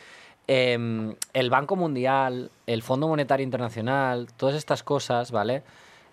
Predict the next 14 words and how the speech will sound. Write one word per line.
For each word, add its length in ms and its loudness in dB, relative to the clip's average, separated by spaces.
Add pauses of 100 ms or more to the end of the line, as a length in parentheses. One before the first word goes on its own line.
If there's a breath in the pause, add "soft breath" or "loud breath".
Eh, 320 2
son, 500 -2 (1000)
en, 440 -6
eh, 120 0
a 120 4
partes 380 4
iguales, 540 4
¿vale? 380 2 (100)
Eh, 480 2
son 220 -6
como 320 -2 (300)
herramientas 840 0
coercitivas, 1200 -2 (640 soft breath)
mm, 540 -2